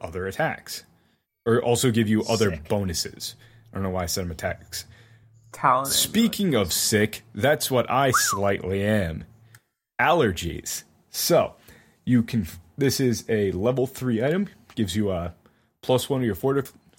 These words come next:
Speaker 1: fortitude, reflex, and will, and you get a plus one item bonus to damage rolls when you have combat advantage.
Speaker 3: Oh, nice.
Speaker 1: Then as a, uh, daily minor action, uh, until the end of the encounter, any creature that hits you with a melee attack takes one D six damage.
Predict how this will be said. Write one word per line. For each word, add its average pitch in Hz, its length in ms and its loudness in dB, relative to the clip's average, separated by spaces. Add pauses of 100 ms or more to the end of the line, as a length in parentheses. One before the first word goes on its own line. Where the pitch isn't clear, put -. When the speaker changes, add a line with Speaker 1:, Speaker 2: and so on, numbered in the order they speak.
(200)
Speaker 1:
fortitude, 139 380 0
reflex, 113 520 0
and 95 160 -4
will, 147 300 0 (280)
and 110 100 0
you 101 80 0
get 113 100 2
a 107 60 -2
plus - 400 -2
one 185 160 0
item 160 240 2
bonus 120 280 0
to 107 60 -8
damage 123 300 0
rolls 98 260 -4
when 110 140 2
you 135 140 0
have 135 240 -2
combat 131 340 0
advantage. - 560 -10 (600)
Speaker 3:
Oh, 185 140 -2
nice. - 460 -10 (120)
Speaker 1:
Then 120 160 4
as 120 160 2
a, 110 140 4
uh, 92 140 0 (120)
daily 156 340 4
minor 139 300 2
action, 117 460 -2 (180)
uh, 101 180 0
until 104 260 -2
the 139 120 0
end 147 100 -2
of 131 60 0
the 131 100 0
encounter, 151 500 0
any 165 200 0
creature 175 360 -2
that 123 140 0
hits 151 180 -4
you 165 60 0
with 143 120 2
a 123 40 2
melee 147 280 2
attack 120 300 0
takes 123 220 -6
one 117 160 -2
D 117 100 -2
six 127 240 -4
damage. 117 500 -4